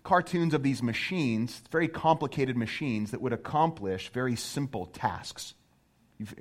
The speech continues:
if you've ever seen these. Maybe you've seen some of these online or on YouTube or whatever. One action sets off an amazing chain reaction.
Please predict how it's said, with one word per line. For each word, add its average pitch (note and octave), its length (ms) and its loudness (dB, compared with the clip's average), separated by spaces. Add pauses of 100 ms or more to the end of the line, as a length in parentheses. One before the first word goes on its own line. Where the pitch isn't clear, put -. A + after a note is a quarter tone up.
(140)
if G#2+ 200 -10
you've A2 100 -2
ever G#2+ 180 -2
seen A#2+ 320 0
these. D#2+ 260 -10 (320)
Maybe A#2+ 160 2
you've A2+ 120 0
seen B2+ 300 2 (160)
some C#3 180 2
of C3+ 40 2
these B2+ 260 2 (160)
online C3 500 6
or A2+ 80 2
on A2+ 120 2
YouTube B2+ 400 2
or A2+ 80 2
whatever. A#2+ 380 4 (840)
One D#3+ 240 10
action B2+ 520 6 (160)
sets - 360 2
off D#3 240 4
an C3 60 4
amazing C3 800 2 (160)
chain D#3+ 360 2
reaction. A2+ 560 4